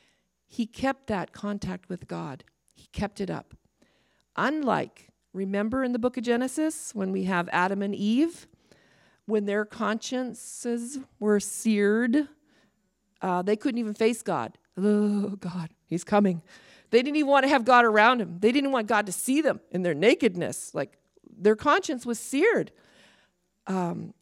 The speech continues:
I believe it was Daniel's prayer life,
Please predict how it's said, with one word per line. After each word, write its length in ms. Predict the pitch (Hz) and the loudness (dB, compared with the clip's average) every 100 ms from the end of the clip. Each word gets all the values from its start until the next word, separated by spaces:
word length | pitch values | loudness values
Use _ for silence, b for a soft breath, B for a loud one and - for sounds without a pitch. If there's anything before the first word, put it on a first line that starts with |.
| _ _ _ - | _ _ _ -2
I 100 | 196 | -2
believe 380 | 220 254 262 226 | 0 0 2 2
it 120 | - | 0
was 360 | 185 175 - _ _ _ _ 214 | 0 -2 -6 _ _ _ _ -12
Daniel's 640 | 202 175 196 233 247 - _ _ | -8 -6 -6 -8 -8 -14 _ _
prayer 280 | - 190 180 | -10 -6 -4
life, 380 | 170 - - | -4 -10 -16